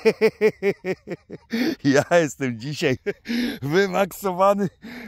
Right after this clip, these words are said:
wychilloutowany. No ale przyjechaliśmy tu sobie pochodzić na chillaucie, nie?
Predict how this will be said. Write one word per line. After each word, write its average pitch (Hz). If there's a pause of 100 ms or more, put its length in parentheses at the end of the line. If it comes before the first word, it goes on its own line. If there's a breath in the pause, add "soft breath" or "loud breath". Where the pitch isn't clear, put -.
wychilloutowany. 175 (500 loud breath)
No 208
ale 226
przyjechaliśmy 214
tu 202
sobie 202 (580 loud breath)
pochodzić 196 (120)
na 190
chillaucie, 160
nie? 127